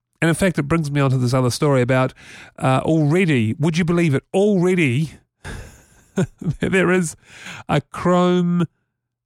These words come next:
uh, what is it, uh, extension, I think. Do they call it extension or add-in or plugin for the Chrome browser? It's called Poke Gone, and it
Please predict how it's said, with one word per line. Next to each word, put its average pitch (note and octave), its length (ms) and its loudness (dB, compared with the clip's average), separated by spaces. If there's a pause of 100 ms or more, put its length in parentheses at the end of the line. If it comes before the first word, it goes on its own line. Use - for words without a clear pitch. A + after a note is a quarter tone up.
(140)
uh, C3+ 360 2
what D#3+ 180 0
is B2+ 120 2
it, B2 120 -2 (100)
uh, C3 500 0
extension, G3 560 -2
I G3+ 60 2
think. G#3+ 180 0
Do F#3 60 -8
they F#3 80 0
call - 180 -2
it F3 40 0
extension A#3 420 -2
or - 140 -2
add-in A3 420 0 (260)
or C3+ 100 -2
plugin A3 480 -2 (800)
for D#3 120 0
the D3+ 80 2
Chrome F3 320 0
browser? F3+ 520 2
It's - 160 -4
called G#3 340 0 (140)
Poke - 380 -2
Gone, A2+ 440 0 (540)
and D#3 320 0
it - 240 -2